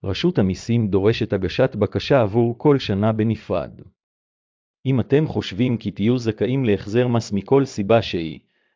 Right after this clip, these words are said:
אספו את המסמכים הרלוונטיים כמו תלושי שכר לכל אותם שנים והגישו את הבקשה להחזר מס לרשות המיסים. כמה אחוזים לוקחים על החזר מס?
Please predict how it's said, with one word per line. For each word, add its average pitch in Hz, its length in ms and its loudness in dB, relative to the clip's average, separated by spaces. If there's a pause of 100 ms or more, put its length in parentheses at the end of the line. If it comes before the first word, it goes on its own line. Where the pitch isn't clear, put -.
אספו 156 340 0
את 139 100 0
המסמכים 110 580 -2
הרלוונטיים 101 800 -2
כמו 113 300 -4
תלושי 110 440 -2
שכר 113 420 0
לכל 139 320 0
אותם 120 260 0
שנים 120 600 -4
והגישו 104 480 -2
את 110 100 0
הבקשה 107 560 0
להחזר 117 540 0
מס 131 280 -4
לרשות 120 400 -2
המיסים. 98 540 -4 (1080)
כמה 135 300 0
אחוזים 104 480 -2
לוקחים 127 460 -2
על 101 120 0
החזר 92 340 0
מס? 127 500 -4